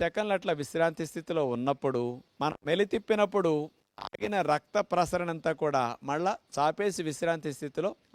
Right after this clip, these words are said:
ఆ భాగాలకి రెట్టింపు వేగంలో వెళ్ళి, రక్త ప్రసరణ బాగా అవయవాలకి మెరుగవటానికి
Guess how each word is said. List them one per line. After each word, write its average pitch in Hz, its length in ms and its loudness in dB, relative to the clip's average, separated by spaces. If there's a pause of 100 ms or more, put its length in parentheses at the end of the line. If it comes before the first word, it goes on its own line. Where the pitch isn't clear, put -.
ఆ - 20 4 (140)
భాగాలకి 185 520 4
రెట్టింపు 208 460 -2
వేగంలో 180 480 2
వెళ్ళి, 160 300 -2 (300)
రక్త 156 220 -2 (120)
ప్రసరణ 190 360 4 (140)
బాగా 185 340 6
అవయవాలకి 175 560 4
మెరుగవటానికి 151 640 0